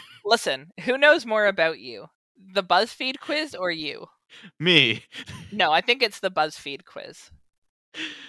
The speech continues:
Speaker 1: Okay, what are you then?
Speaker 2: Uh, what word describes me best? Outgoing. Uh, what's the best way to spend a day off? Uh, going on a hike. I really like hiking.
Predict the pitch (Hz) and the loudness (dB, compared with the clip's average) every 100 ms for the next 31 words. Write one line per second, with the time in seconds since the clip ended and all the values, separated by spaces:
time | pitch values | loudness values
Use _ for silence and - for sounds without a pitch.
0 | - _ - 117 110 107 90 98 120 123 | -20 _ -10 -8 -4 -4 -2 -2 0 0
1 | 113 104 98 87 78 78 85 _ _ _ | 0 -2 -2 -6 -10 -10 -16 _ _ _
2 | _ _ _ _ _ _ _ 180 175 175 | _ _ _ _ _ _ _ 0 2 2
3 | 165 180 190 185 190 180 180 - 165 170 | 0 -2 -6 -2 -4 -4 -8 -6 -6 -6
4 | 160 156 208 226 - - - 147 - 208 | -14 -2 4 4 2 -10 -12 -12 -4 -2
5 | 240 233 240 - _ _ _ _ 160 151 | -2 -4 -8 -20 _ _ _ _ -4 -4
6 | 147 - - 165 160 - 160 165 - 160 | -4 -10 -8 -6 -6 -6 -10 -10 -8 -8
7 | 156 147 143 185 214 220 - _ - 202 | -8 -8 -2 2 2 0 -10 _ -16 -6
8 | 156 151 151 156 147 139 165 220 233 - | -4 -4 -6 -10 -12 -10 -6 -6 -8 -14
9 | 160 139 123 - - 202 208 208 | -14 -14 -16 -12 -10 -10 -12 -16